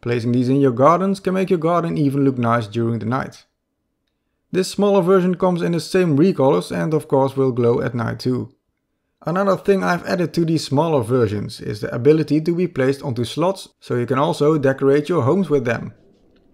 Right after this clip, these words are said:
I think this wraps up everything you need to know about these Amanita muscarias. If you have made some nice scenes yourselves using these, please let me know by adding a link to a screenshot or video in the comments down below.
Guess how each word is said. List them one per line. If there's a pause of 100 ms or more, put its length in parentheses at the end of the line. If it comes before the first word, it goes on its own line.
(420)
I
think
this
wraps
up
everything
you
need
to
know
about
these
Amanita
muscarias. (220)
If
you
have
made
some
nice
scenes
yourselves
using
these, (200)
please
let
me
know
by
adding
a
link
to
a
screenshot (100)
or
video
in
the
comments
down
below.